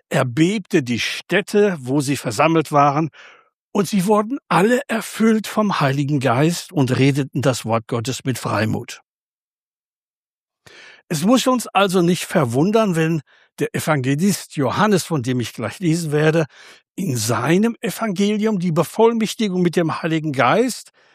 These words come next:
bei den Jüngern etwas anders schildert, als Lukas das in der Apostelgeschichte tut. Das ist übrigens ganz typisch für Johannes.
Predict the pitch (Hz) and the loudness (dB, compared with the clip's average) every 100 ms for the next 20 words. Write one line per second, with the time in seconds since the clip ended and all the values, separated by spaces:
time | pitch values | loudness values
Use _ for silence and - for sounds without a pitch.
0 | _ 131 120 123 123 170 180 185 175 - | _ -4 -2 0 0 2 4 2 0 -10
1 | _ - 180 240 214 - - 247 330 320 | _ -4 -2 -2 -4 -4 -2 0 0 0
2 | 190 147 - 160 160 180 185 156 151 - | -2 -2 -2 0 2 2 0 -4 -4 0
3 | 165 180 143 - - 160 - 160 143 123 | 0 0 -2 -6 -4 -4 -4 0 2 4
4 | 233 180 - 127 107 131 - - - 131 | 2 0 -2 -4 -2 -4 -8 -12 -12 -12
5 | 117 - - _ _ _ _ - - - | -12 -16 -20 _ _ _ _ -20 -20 -20
6 | _ _ _ _ 196 175 240 - - 220 | _ _ _ _ -2 2 0 0 -2 0
7 | 190 190 143 160 151 - 190 160 175 170 | 0 -2 0 0 0 0 2 2 2 -2
8 | - - - 180 127 120 107 135 139 - | -4 -10 -2 2 4 4 4 4 2 0